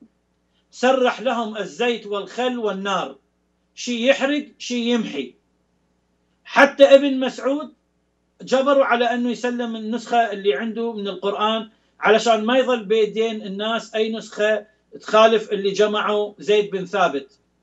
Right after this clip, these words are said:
هذه طبعًا مسألة الجمع ممكن نعمل عليها حلقة كاملة وراح نشوف البلاوي اللي صارت. يعني يقول لك القرآن كان محفوظ في صدور الرجال. طب لو كان في محفوظ في سورة الرجال، آه، ليش اضطر زيد ياخذ القرآن آخر سورة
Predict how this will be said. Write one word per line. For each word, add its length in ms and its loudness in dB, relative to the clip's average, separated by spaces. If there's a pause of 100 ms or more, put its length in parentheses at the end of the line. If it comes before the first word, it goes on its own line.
(500)
هذه 280 8
طبعًا 280 -4
مسألة 440 -6
الجمع 380 -4
ممكن 360 -8
نعمل 260 -6
عليها 320 -4
حلقة 420 -6
كاملة 580 -2
وراح 200 -6
نشوف 320 -14
البلاوي 720 -4 (460)
اللي 180 0
صارت. 560 0
يعني 400 -8 (160)
يقول 280 4
لك 140 2
القرآن 520 -2
كان 220 -2
محفوظ 420 -6
في 120 -4
صدور 420 -4
الرجال. 460 0 (320)
طب 160 6
لو 180 4
كان 220 6
في 140 -6
محفوظ 380 -8
في 120 -8
سورة 360 -8
الرجال، 580 -2 (540)
آه، 260 2
ليش 440 0
اضطر 560 -2
زيد 380 -2
ياخذ 400 -2
القرآن 600 -4
آخر 320 -6
سورة 280 -8